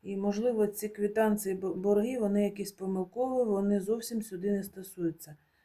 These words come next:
Тут покровительство вищих сил. Можливо, ви будете робити якесь велике добро або справу, котра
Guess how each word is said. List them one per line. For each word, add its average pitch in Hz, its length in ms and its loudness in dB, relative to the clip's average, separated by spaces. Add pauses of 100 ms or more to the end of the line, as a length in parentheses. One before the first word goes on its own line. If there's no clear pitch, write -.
(140)
Тут - 220 -12
покровительство 214 760 2
вищих 208 440 -2
сил. 190 400 -2 (580)
Можливо, 214 400 0
ви 214 140 4
будете 208 340 2
робити 190 440 0
якесь 196 460 -6
велике 196 400 0
добро 180 400 2
або 175 460 0
справу, 202 500 0
котра 180 440 -6